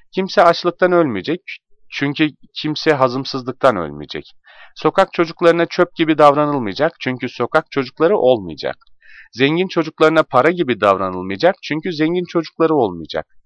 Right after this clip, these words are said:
Eğitim parasını ödeyebilenlerin ayrıcalığı olmayacak.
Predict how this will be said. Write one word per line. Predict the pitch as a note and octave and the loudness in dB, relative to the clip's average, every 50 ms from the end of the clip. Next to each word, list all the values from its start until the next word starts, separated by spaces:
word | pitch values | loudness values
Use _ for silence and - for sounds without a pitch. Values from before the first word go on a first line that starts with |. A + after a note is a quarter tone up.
| _ _ _ _ _ _ _ _ _ _ | _ _ _ _ _ _ _ _ _ _
Eğitim | - C3 C3 C3+ C3 - E3+ F#3+ F#3 | -2 0 0 -2 -4 -6 -8 -8 -2
parasını | - C#3+ C#3+ D3 - - D#3 D#3+ | 0 2 2 2 0 -2 -2 -2
ödeyebilenlerin | D3+ C#3+ C3 C#3+ C#3+ C#3 C#3 C#3 C#3+ C#3 C3+ C#3 C#3 C#3+ D3+ D3 | -2 -2 0 0 0 0 2 2 2 2 4 2 0 0 0 0
ayrıcalığı | B2 B2+ C3 C3 C3 B2+ A#2+ C3+ C3 B2+ C#3+ D3+ | 2 2 2 2 -2 -4 -2 -2 -2 0 -2 0
olmayacak. | D3+ A2 B2+ A#2 G2 F2 E2 D2+ - D#2 D2+ | 2 2 2 2 0 -4 -10 -8 -8 -8 -8